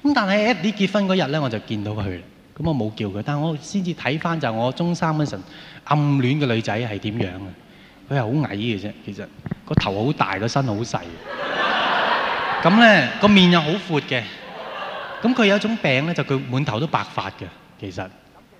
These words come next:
其實呢個就係我暗戀嘅，所以感謝主，我就冇娶咗佢啊。<laughs> 嗱，邊個覺得我而家個老婆幾好啊？幾靚啊？哦，我話俾你聽，有一半舉手啫，<laughs> 一半唔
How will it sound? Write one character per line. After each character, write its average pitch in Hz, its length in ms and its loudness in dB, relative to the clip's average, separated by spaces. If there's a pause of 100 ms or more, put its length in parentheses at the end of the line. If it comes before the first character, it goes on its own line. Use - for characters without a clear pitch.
(120)
其 113 80 -8
實 104 160 -8
呢 147 120 -2
個 127 80 0
就 101 100 -6
係 - 20 -6
我 104 100 -4
暗 101 140 -8
戀 95 120 -8 (100)
嘅， 95 120 -12 (160)
所 175 200 2
以 147 100 2 (600)
感 214 180 8
謝 190 120 8
主， 190 220 2
我 160 160 6
就 139 140 4
冇 123 180 2
娶 139 120 2
咗 139 180 4
佢 113 260 0
啊。 120 240 6
<laughs> 175 1120 2
嗱， 185 80 -2
邊 311 140 -2
個 269 80 -4
覺 247 100 -6
得 262 80 -6
我 233 80 -2
而 170 80 -2
家 214 120 -4
個 190 40 -2
老 170 100 -4
婆 143 160 -6
幾 135 140 -4
好 139 100 -4
啊？ 117 260 -4
幾 131 80 -8
靚 117 220 -4
啊？ 107 100 -10 (1200)
哦， 139 440 2 (580)
我 170 140 2
話 143 140 6
俾 175 100 2
你 170 60 2
聽， 170 140 2
有 143 80 2
一 - 40 4
半 156 120 -2 (160)
舉 127 120 0
手 113 180 0
啫， 120 120 -2
<laughs> 120 180 -6
一 156 760 2 (160)
半 202 100 6
唔 151 100 0